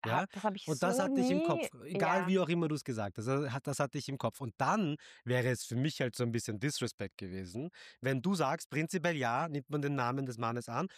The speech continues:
Speaker 1: aber Mo, deinen nehme ich nicht an.
Speaker 2: <laughs>
Speaker 1: Das fände ich einfach komisch, wenn, weil das ja, dann,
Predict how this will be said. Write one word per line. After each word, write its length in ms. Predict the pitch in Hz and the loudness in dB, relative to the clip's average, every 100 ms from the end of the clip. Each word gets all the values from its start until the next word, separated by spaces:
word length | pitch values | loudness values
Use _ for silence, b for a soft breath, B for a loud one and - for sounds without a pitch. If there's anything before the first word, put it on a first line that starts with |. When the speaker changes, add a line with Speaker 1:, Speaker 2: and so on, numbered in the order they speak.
| B | B
Speaker 1:
aber 180 | 143 170 | 0 2
Mo, 160 | 185 247 | 2 2
deinen 300 | 180 156 196 | 2 2 2
nehme 140 | 190 185 | 4 2
ich 100 | - | 0
nicht 240 | 143 233 104 | -2 -2 -4
an. 120 | - | -8
Speaker 2:
<laughs> 180 | - 208 | -6 -4
Speaker 1:
Das 280 | 151 131 - | 0 0 0
fände 240 | 180 175 | 0 2
ich 120 | 180 165 | 0 0
einfach 300 | 143 160 - | 0 -4 -2
komisch, 500 | - 120 127 220 - b b - | -2 0 0 -2 -6 b b -2
wenn, 300 | 139 160 170 175 | 2 2 0 -6
weil 180 | 143 147 | -2 0
das 120 | 151 160 | 2 2
ja, 120 | 170 - - _ | 0 -4 -18 _
dann, 200 | 160 156 | 0 0